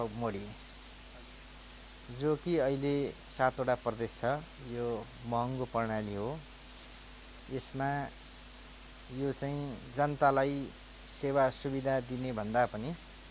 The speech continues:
नेताहरूलाई चाहिँ व्यवस्थापन गर्ने एउटा इकाइ, त्यो सँगसँगै राज्यको ठुलो धनराशि खर्च हुने, फोकटमा त्यत्तिकै काम बिना अ,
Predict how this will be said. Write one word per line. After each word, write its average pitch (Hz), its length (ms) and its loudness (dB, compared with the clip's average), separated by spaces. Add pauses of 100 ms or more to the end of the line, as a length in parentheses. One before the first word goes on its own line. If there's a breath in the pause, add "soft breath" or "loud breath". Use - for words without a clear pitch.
(520)
नेताहरूलाई 131 720 10
चाहिँ 123 180 -2
व्यवस्थापन 113 560 4
गर्ने 107 320 0
एउटा 107 240 -2 (480)
इकाइ, 135 320 6 (1040)
त्यो 160 120 6
सँगसँगै 147 640 4 (580)
राज्यको 165 500 10
ठुलो 233 400 12
धनराशि 139 580 10
खर्च 127 300 6
हुने, 110 280 4 (2000)
फोकटमा 214 520 12 (120)
त्यत्तिकै 220 560 8 (1080)
काम 208 280 12
बिना 185 320 6 (1300)
अ, 123 400 2